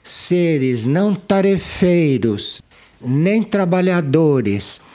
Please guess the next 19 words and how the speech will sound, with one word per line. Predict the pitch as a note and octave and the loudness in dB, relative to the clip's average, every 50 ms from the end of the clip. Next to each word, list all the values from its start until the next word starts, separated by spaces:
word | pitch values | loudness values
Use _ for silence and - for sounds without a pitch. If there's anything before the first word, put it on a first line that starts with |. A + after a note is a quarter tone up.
| _ - | _ -4
mas | C3 C#3+ E3+ F#3+ G#3 G3+ G3+ | -2 0 0 0 -2 -4 -4
que | - G#3 F#3 | -4 -4 -4
se | - - G#3 | -4 -4 -6
consideram | - - G3+ G3 F#3+ - A3+ G#3 E3+ E3 D#3 C#3 B2+ B2 B2 A#2 A2+ A#2 - - | -4 -2 -2 -2 -2 -2 -4 -4 -2 -2 -2 -2 -2 -2 -2 -4 -4 -8 -10 -10
missionários, | G#2+ A#2 D3 G3+ A#3+ G#3+ - - - - F3+ D#3 C3+ C3+ C3+ C3 C3 C3 C3 A#2+ C3+ D#3+ F#3+ G3+ - - - - - - - _ - | -6 -2 0 0 0 -2 -4 -6 -4 -2 0 0 2 0 0 0 0 0 0 0 0 0 0 -2 -4 -6 -12 -16 -20 -20 -10 _ 0
esses | B2 D3 C#3+ - - A3+ G#3+ | 0 0 0 0 -2 -2 -2
sabem, | - - - E3 C#3+ C#3 C#3+ C#3+ D3+ D#3+ G3 A3 A#3 G#3+ F3+ | -2 -2 -2 -2 0 0 0 0 0 0 0 0 0 0 0
não | D3+ B2 A#2+ C3 | 0 2 2 2
é? | D#3+ G3+ F#3+ - - _ _ _ - _ _ _ _ _ | 0 -2 -4 -8 -14 _ _ _ -20 _ _ _ _ _
Que | - C#3 | -4 -2
nós | D3+ D#3+ F3 F3 F3 - | -2 0 -2 -4 -4 -8
temos | - - D#3 D#3 E3 E3 F3 E3+ D#3+ - - - | -6 -4 -2 -2 0 0 -2 -4 -4 -6 -10 -14
que | _ - D#3 D3 C#3+ C#3 C#3 - - _ _ _ _ - | _ -4 -2 -2 -2 -4 -6 -10 -18 _ _ _ _ -4
encontrar | D3 F3 F#3 - - D3+ C#3+ C3+ C#3 - - B2 C3 C3 C#3 C#3 C#3 - - - _ _ _ _ _ _ _ | -2 -2 -2 -2 -2 -2 -2 -2 -4 -6 -6 -4 -4 -2 -2 -4 -6 -8 -10 -18 _ _ _ _ _ _ _
qual | - C3+ C3 B2+ B2+ | -6 -4 -4 -2 -2
é | C3 C#3 D3+ | -2 -2 -2
a | D3+ D3 C#3+ | -2 -2 -2
nossa | C3 A#2+ B2+ C3+ C3 - - - C3+ | -2 -2 -2 -2 -4 -6 -6 -6 -4
missão | B2 B2+ A#2+ - - - - - C#3 C#3+ D3 D3 D3 D3 C#3+ | -4 -2 -4 -4 -8 -12 -4 -2 0 0 2 2 0 -2 -4